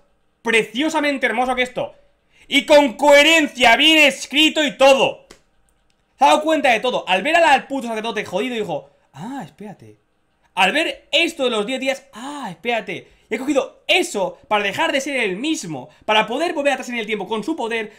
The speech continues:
para hacer un glitch en la Matrix, porque el poder no puede interactuar con alguien. Pero a su vez, ¿por qué pasa esto? Y es que mira, ya, como están en el día uno, debería volver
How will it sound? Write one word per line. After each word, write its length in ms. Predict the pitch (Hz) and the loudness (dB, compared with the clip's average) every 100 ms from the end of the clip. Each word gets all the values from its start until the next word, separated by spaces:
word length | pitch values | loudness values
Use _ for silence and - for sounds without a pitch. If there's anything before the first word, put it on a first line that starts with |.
| _ | _
para 220 | 226 233 | 0 2
hacer 200 | 214 285 | 2 0
un 120 | 311 285 | -4 -4
glitch 180 | 269 | -4
en 60 | 247 | -6
la 80 | 214 | -4
Matrix, 240 | 262 262 | -6 -6
porque 320 | 233 208 - - | -8 -8 -8 -6
el 160 | 220 | -6
poder 320 | 185 254 302 - | -4 -2 -2 -2
no 240 | 220 311 311 | -2 -2 -2
puede 220 | 320 285 | -2 -4
interactuar 640 | 202 226 220 208 233 233 | -4 -6 -6 -2 -2 -2
con 160 | - 233 | -4 -2
alguien. 340 | 285 196 139 - _ _ _ | -2 -2 -8 -10 _ _ _
Pero 160 | - 226 | 2 2
a 40 | |
su 100 | 240 | 2
vez, 280 | 311 311 320 _ | 0 -2 -4 _
¿por 140 | 233 | -6
qué 100 | 262 | -4
pasa 220 | 285 247 | -2 0
esto? 240 | 247 240 160 | -2 -4 -10
Y 40 | |
es 60 | 185 | -8
que 120 | 240 | -8
mira, 160 | 262 233 | -6 -4
ya, 340 | 233 180 - _ | -2 -4 -6 _
como 140 | - 214 | -4 -2
están 160 | 311 | -2
en 120 | 320 262 | -2 -2
el 100 | 233 | -2
día 400 | 349 320 247 - | 0 2 0 -2
uno, 600 | 359 392 277 156 135 - _ _ _ _ _ _ _ _ _ _ _ _ _ _ _ - | 0 2 2 -2 -6 -10 _ _ _ _ _ _ _ _ _ _ _ _ _ _ _ -2
debería 260 | 208 294 | 2 4
volver 560 | 294 269 269 262 262 | 4 4 4 0 -2